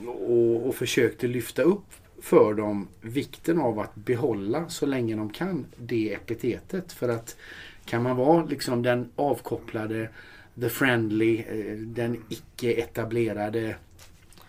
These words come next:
destinationen i Asien, det kan man leva på väldigt länge. Alltså om man har väldigt bra kvalitet och samtidigt en, en relaxad och inte alltför stressad atmosfär,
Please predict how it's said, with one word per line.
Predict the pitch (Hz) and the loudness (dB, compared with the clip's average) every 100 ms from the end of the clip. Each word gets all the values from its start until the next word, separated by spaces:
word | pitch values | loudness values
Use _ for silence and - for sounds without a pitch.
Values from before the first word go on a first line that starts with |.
| - | -12
destinationen | - 117 110 120 117 131 95 104 117 | -4 -2 -2 -2 -2 -2 -2 -2 -2
i | 117 | 0
Asien, | 120 95 - 147 156 156 - - - - - | 0 -2 -4 -4 -4 -4 -14 -20 -20 -20 -2
det | 151 | 0
kan | 147 175 | 2 4
man | |
leva | 165 113 | 4 4
på | - 113 | 2 0
väldigt | 117 95 | 0 0
länge. | 113 98 110 | -4 -4 -4
Alltså | 110 123 | -4 -2
om | |
man | 123 127 | 0 0
har | |
väldigt | 160 202 180 | 2 4 4
bra | 151 | 2
kvalitet | - 127 120 117 127 139 - - - - - - | 2 0 2 2 0 -2 -12 -20 -20 -20 -20 -12
och | - | -2
samtidigt | 147 113 117 110 120 | -2 0 0 0 0
en, | 110 | -2
en | 117 107 | -4 -4
relaxad | 104 120 - - - 113 107 | -2 0 -2 -4 -6 -4 0
och | 117 | 0
inte | 110 113 | 0 0
alltför | 104 - 107 | -2 -6 -10
stressad | - 123 120 107 | -6 -6 -4 -6
atmosfär, | 95 90 107 - 135 165 | -6 -8 -10 -8 -4 -4